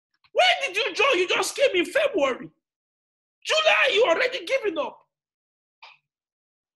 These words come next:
Boy, you need stay in power. Stay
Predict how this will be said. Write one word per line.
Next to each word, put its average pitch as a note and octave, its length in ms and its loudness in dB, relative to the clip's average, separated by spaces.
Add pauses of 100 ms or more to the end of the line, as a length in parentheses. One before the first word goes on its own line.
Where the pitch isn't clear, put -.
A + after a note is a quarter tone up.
(880)
Boy, D#4 640 6 (920)
you A#4 480 0
need C5+ 240 -2
stay - 340 0 (300)
in F4+ 180 -6
power. E4 480 0 (100)
Stay - 420 0